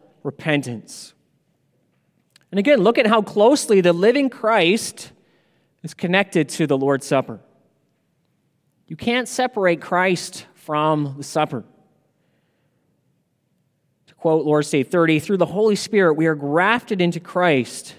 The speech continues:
We are united to him by faith." And this is the Christ.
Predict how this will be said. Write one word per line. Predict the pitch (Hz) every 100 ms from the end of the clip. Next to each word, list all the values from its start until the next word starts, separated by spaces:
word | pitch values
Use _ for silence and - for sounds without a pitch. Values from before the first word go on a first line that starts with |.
| _ _ -
We | 143
are | 139
united | 139 139 151 196 240 -
to | 180
him | 180 180 139 110 107 _ _ _ _
by | - 131 196
faith." | 180 151 170 - - _ _ _ _ _ _ _ _ _ _ _ _ _ _ -
And | 185
this | 247 247
is | 220
the | -
Christ. | - - - 233 262 160 - - - -